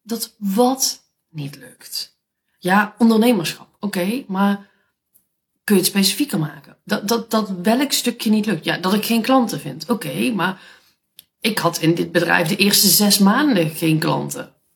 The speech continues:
Daarna wel, en nu heb ik een hele goed lopende business. Dus wanneer is het dan niet gelukt? Krijg ik vaak geen antwoord op, omdat we daar niet over nadenken. Dus je zegt van, "Ja, dat het niet lukt. Wat is het? Ondernemerschap. Oké,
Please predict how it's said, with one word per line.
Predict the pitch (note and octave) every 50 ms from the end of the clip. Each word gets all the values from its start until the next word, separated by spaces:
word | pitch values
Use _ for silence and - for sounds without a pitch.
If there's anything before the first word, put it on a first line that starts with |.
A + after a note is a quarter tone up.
| _ _
Daarna | - D#3 D3+ D3+ B2+ D3 E3 E3+ F#3 D#3+
wel, | - E3+ G3+ - - B3+
en | D#3
nu | D3+
heb | D3 D3+
ik | - -
een | D#3
hele | D3+ E3 F3 E3
goed | D#3+ F#3 F#3
lopende | F#3+ F3+ F3+ F3+ G3+ G3 F#3+
business. | F#3+ A#3+ C4+ D4+ - A#3 F3 D#3 D#3+ D#3+ D#3+
Dus | G#3 G#3+ G#3 - - - - - - - - _ _ _ _ _ _ _ _ _ _ _ _ _ _ _ _ _ _ _ _ -
wanneer | A3 G3 A3 A#3 A3+ A#3 B3+ C#4 C#4 C4+ - -
is | A3+ G3+ -
het | - E3 G3+ B3 B3 A3+ G3+
dan | G#3 G#3 A3+ A#3
niet | A3+ A#3 - -
gelukt? | - F#3 G3 A#3+ F#3 D#3 - - - - - - _ _ _ _ _ _ _ _ _ _ _ _ _ _ _ _ _ _ _ _ _ _ _ _ _ _ _ _ _ _ _ _ _ _ _ _ _ _ -
Krijg | - - C#3+ C#3+ D3
ik | -
vaak | - - D#3+ -
geen | - E3
antwoord | E3 G#3+ A#3 G3 F#3 D#3+ D#3+
op, | E3 E3
omdat | G3+ G3+ G3+ G#3+
we | G#3
daar | G3 G3 F#3+
niet | F#3+ F3+ E3+
over | D#3+ D3+ E3+
nadenken. | F#3+ A3+ B3 B3 G#3+ E3 D#3 E3 F#3
Dus | G3+ A3
je | G#3+
zegt | A3 A#3 G#3
van, | - A#3 A3
"Ja, | G#3 E3+
dat | D3+ F3+ - -
het | - G3+ B3 B3
niet | B3 A3+ G#3+ -
lukt. | - - - -
Wat | - - - G#3
is | G#3+ G3
het? | D3+ C#3+ C#3+ - -
Ondernemerschap. | G3+ G#3+ A3+ A3+ G#3+ - E3+ D3 - - - - - -
Oké, | G#3+ - - F3+